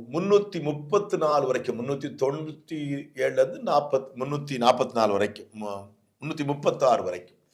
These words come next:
அதுக்கப்புறம் முன்னூத்தி முப்பத்தி ஆறுல இருந்து முன்னூத்தி இருபத்தி மூணு வரைக்கும் கிரேக்கர்கள் ஆளுகிறார்கள் இவர்களை. ஆக இவங்க ஒரு தனி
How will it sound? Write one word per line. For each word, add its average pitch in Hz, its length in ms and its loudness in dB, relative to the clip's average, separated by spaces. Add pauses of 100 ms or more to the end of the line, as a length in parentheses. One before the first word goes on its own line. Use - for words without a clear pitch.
(240)
அதுக்கப்புறம் 180 640 -2
முன்னூத்தி 196 500 -2
முப்பத்தி 170 720 2
ஆறுல 160 540 8
இருந்து 117 580 0 (220)
முன்னூத்தி 180 540 0
இருபத்தி 170 480 0
மூணு 143 180 -8
வரைக்கும் - 420 -4
கிரேக்கர்கள் 170 800 4
ஆளுகிறார்கள் 107 540 4
இவர்களை. 92 340 -4
ஆக 117 360 0
இவங்க 139 420 -4
ஒரு 123 200 0
தனி 196 580 2